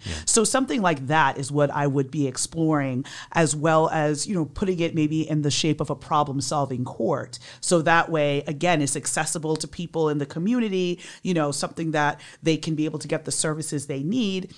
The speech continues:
Speaker 2: Maybe Camilla's house doesn't work for them. Maybe they need something different. You know, maybe they just need to get back to where their family is, you know, and it may be in another state. Who knows? We, we don't know what, what, what, uh, traumas or,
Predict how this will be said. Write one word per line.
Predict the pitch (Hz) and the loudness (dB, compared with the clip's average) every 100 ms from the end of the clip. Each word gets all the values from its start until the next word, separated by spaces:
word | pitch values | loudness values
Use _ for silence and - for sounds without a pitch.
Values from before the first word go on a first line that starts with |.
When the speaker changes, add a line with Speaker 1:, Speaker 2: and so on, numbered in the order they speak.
| - _ - | -20 _ -2
Speaker 2:
Maybe | 170 165 175 | 0 0 -2
Camilla's | 180 180 170 170 | -4 -2 -2 -2
house | 175 170 | -4 -4
doesn't | - 175 185 | -2 -4 -4
work | 180 190 | -6 -6
for | - | -4
them. | 208 208 208 202 | -2 0 2 2
Maybe | 160 156 | 2 2
they | 147 | 2
need | 151 156 - | 0 -2 -2
something | 160 147 156 | -2 -2 -2
different. | 147 185 - 180 175 - - - - | 0 0 0 0 0 -6 -18 -18 -6
You | - 208 | -2 0
know, | 175 | 0
maybe | 180 165 165 185 | 2 2 2 0
they | 180 | 0
just | 185 196 | 0 -2
need | 196 196 | -2 0
to | 190 | 0
get | 180 180 | 0 0
back | 185 190 - | 0 0 -2
to | 185 | -2
where | 175 185 | 0 0
their | 190 | -2
family | 185 208 302 - 127 - | -2 0 0 -2 -6 -6
is, | - - | -10 -6
you | 160 160 | 0 2
know, | 147 165 | 2 4
and | 156 | 2
it | |
may | 156 | 2
be | 160 165 | 0 -2
in | |
another | 175 180 180 175 | 0 2 2 0
state. | - 240 247 98 | 0 2 2 0
Who | 196 | 2
knows? | 214 208 117 107 160 | 4 2 0 -4 -2
We, | 170 | -2
we | 180 175 | 0 2
don't | 180 180 | 2 2
know | 170 | 0
what, | 160 156 - - - | 0 -2 -8 -10 2
what, | 170 - - | 2 2 -4
what, | 165 156 160 | 0 0 0
uh, | - - - - - | -6 -8 -10 -14 -10
traumas | - - 185 170 160 156 - | -6 4 6 6 4 2 0
or, | 160 143 147 147 147 | -2 0 4 4 4